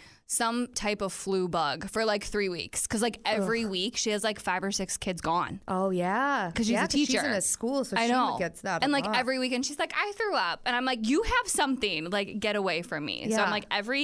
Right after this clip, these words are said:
Speaker 1: ill person, back up. Like, I'm not get-, I don't have time for this."
Speaker 2: Yeah. That, I mean, that's the smart thing
Speaker 1: Were you
Speaker 2: to
Speaker 1: gone
Speaker 2: do.
Speaker 1: for three or four days?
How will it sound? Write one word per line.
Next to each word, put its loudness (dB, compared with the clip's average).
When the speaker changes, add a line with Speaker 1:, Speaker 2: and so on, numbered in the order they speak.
Speaker 1:
ill 0
person, -4
back -2
up. -4
Like, -2
I'm -2
not 0
get-, -4
I 0
don't -2
have -4
time -4
for -10
this." -8
Speaker 2:
Yeah. -2
That, 0
I -2
mean, -2
that's -2
the -4
smart -2
thing -2
Speaker 1:
Were 2
you 4
Speaker 2:
to 0
Speaker 1:
gone 2
Speaker 2:
do. 0
Speaker 1:
for 0
three 0
or 0
four -2
days? -6